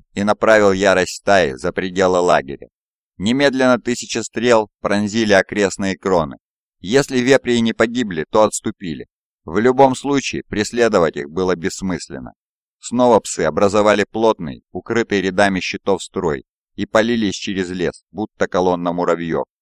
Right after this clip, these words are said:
Стрелы продолжали сыпаться на них из зарослей, не нанося, впрочем, заметного урона, но вызывая десятикратно усиленную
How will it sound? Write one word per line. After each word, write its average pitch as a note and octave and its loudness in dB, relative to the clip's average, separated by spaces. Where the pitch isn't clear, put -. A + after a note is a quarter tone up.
Стрелы C#3 4
продолжали A2+ 2
сыпаться G2 -4
на E2 -4
них G2+ -4
из F#2 -6
зарослей, E2 -2
не G2 -4
нанося, A#2 2
впрочем, E2+ -4
заметного F2+ -2
урона, E2 0
но G#2+ 2
вызывая B2 6
десятикратно F#2+ 0
усиленную F#2 -8